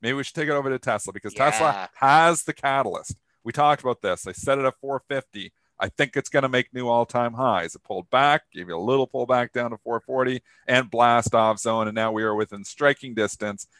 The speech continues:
Speaker 1: And I'm gonna go out on a limb here, which isn't really a very long limb,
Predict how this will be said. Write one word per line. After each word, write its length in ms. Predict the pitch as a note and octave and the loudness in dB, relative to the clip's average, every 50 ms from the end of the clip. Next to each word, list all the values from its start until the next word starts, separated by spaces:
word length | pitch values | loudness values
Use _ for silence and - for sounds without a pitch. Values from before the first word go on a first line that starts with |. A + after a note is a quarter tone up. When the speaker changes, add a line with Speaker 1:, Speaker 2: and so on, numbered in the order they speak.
| _ | _
Speaker 1:
And 80 | - G2+ | 0 2
I'm 100 | A#2+ C3+ | 2 2
gonna 160 | C3 B2+ A#2+ | 2 0 -2
go 220 | G#2+ A2+ A2 A2 A2 | 0 2 4 6 6
out 100 | A2 A2 | 6 6
on 120 | G#2+ G2+ | 4 2
a 80 | G2+ F#2+ | 0 -2
limb 260 | F#2+ F2 F2 F2+ E2+ E2 | -4 -4 -4 -4 -6 -8
here, 240 | F2+ F2 F2 F2+ F#2+ | -10 -8 -6 -6 -4
which 220 | G2 F2+ E2+ - | -6 -6 -6 -6
isn't 220 | F#2 F2 F#2 F#2 - | -8 -8 -8 -10 -6
really 200 | F2+ F#2+ F#2 F2+ | -4 -2 0 0
a 80 | F2+ | -2
very 260 | E2+ E2+ F#2+ F#2 F2+ F2+ | -2 -2 -2 -2 -2 -2
long 340 | F2+ F#2 G2 F#2+ F2+ F#2 F2+ | -2 -4 -2 -4 -4 -6 -6
limb, 380 | F#2 G2+ G2 F2+ E2+ D#2+ E2+ | -4 -4 -2 -2 -4 -6 -10